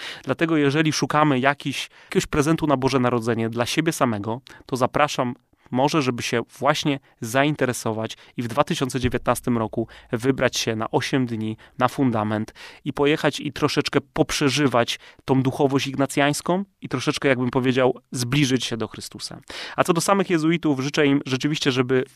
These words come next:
byli zawsze blisko swojego, e, założyciela, byli blisko tego ducha Ignacego. Na szczęście ma-, mamy dużo szczęścia, ponieważ polscy jezuici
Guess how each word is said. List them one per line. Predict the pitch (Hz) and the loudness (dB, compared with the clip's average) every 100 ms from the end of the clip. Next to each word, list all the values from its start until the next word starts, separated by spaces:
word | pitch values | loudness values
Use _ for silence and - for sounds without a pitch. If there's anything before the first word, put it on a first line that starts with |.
| _ _ | _ _
byli | 135 127 156 147 | -6 0 2 2
zawsze | 131 151 - 135 | 2 2 2 -4
blisko | 131 156 - 131 | -4 -6 -2 -2
swojego, | - - 123 120 117 - - - - | 0 -2 0 0 -2 -4 -20 -10 -2
e, | 120 | 2
założyciela, | 127 123 117 - 131 127 147 | 2 2 0 0 2 4 2
byli | 139 123 | 0 -2
blisko | 120 135 - 127 | -2 -4 -2 -2
tego | 123 123 | 0 0
ducha | 123 123 117 | 0 0 -2
Ignacego. | 113 107 - 107 113 - - - - | 0 -2 -4 -4 -4 -6 -14 -8 -4
Na | |
szczęście | 120 175 175 147 | 0 2 4 4
ma-, | 143 | 2
mamy | 151 156 | 4 4
dużo | 160 170 | 4 2
szczęścia, | 156 165 156 139 | 2 2 2 2
ponieważ | 131 127 - - _ _ _ - | 2 2 0 -8 _ _ _ 0
polscy | 156 156 - | 0 2 2
jezuici | 135 123 127 127 117 | 2 2 0 0 -6